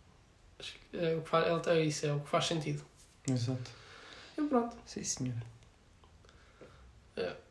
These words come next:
Speaker 1: Eu, sinceramente, eu, por exemplo, eu cozinhar já não, eu não cozinho, não cozinhei carne, não cozinho carne desde que,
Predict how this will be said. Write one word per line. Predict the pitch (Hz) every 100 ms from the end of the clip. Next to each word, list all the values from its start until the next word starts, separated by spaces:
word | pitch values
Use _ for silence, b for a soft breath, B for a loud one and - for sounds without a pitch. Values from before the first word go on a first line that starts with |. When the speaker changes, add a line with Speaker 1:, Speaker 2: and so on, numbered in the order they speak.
| - - - - - - - -
Speaker 1:
Eu, | - 208
sinceramente, | 220 208 208 208 202
eu, |
por | 196
exemplo, | 190 185
eu | 165
cozinhar | 190 190
já | 180 190
não, | 202
eu | 196
não |
cozinho, | 202 185 196 196 196
não | 190 190
cozinhei | - 190 190
carne, | 180 180 190 196
não | 202 196
cozinho | 185 185
carne | 180 175
desde | 180 180
que, | - 202 190 190